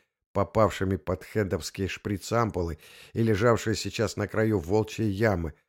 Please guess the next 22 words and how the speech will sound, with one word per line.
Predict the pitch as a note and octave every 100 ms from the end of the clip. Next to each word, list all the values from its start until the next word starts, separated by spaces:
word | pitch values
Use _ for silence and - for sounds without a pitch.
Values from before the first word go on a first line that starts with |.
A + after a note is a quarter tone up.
| _ _ _ _ _ -
В |
руках | G2 A#2 G#2+ F2
Гарика | A2 G2+ - F#2+
блеснул | G2+ - G#2 G2+
нож. | G#2+ F#2 - _ _ _ _ _ _ _ _
"Ты | -
это | G2 G#2
чего, | - D3+ D#3
Корень?" | - - E3 C#3 G2 C#2+ - _ _ _ _ _
Борис | - E2+ E2+
встревожился | - F2 F2 F2+ F#2+ F2 F2+
по-настоящему. | - F2+ E2 - F#2+ F#2+ E2+ - D2+ D2+ _ _ _ -
До | F#2 G#2
сих | - -
пор | - A2
всё | G#2 - G2+
происходящее | G#2+ G2+ - G2+ G#2 A2 - G2+
было | F#2+ G#2
ему | G2+ G2+
понятно. | - G#2 A#2+ A2 F#2 D#2 D#2 - - -
Теперь | G2 - B2 A#2+
же | G#2+ A2+ A2